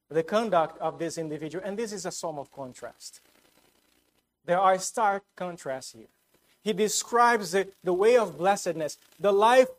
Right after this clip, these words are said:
of the righteous, in contrast with the way of the unrighteous, the way of the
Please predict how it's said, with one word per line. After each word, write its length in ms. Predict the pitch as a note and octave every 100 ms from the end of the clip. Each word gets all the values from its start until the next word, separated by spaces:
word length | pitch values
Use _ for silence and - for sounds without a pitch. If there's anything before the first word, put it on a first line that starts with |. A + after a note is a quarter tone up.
| -
of 280 | G#3 B3+ G#3+
the 100 | A3
righteous, 640 | F#3+ G#3 A3 - E3 -
in 220 | A#3+ G#3 G3
contrast 880 | - B3 B3+ - D#3+ C#3 A#2+ - - _ _
with 240 | D#3+ F3+ F3
the 80 | E3+
way 440 | D#3+ E3 E3 E3 - _
of 360 | D3 D3 C#3+ C#3+ _ -
the 320 | B2+ C3+ C#3 _ _ _ _ _
unrighteous, 1500 | F#3 G#3 G#3+ G#3 F#3+ D#3 _ B2+ B2+ A2+ - - - - - _ _ _ _ _ _ _ _ _ _ _ _
the 100 | D#3
way 360 | C#3+ D#3 E3+ E3+ _ _
of 220 | D#3 C#3+ C3
the 200 | C3+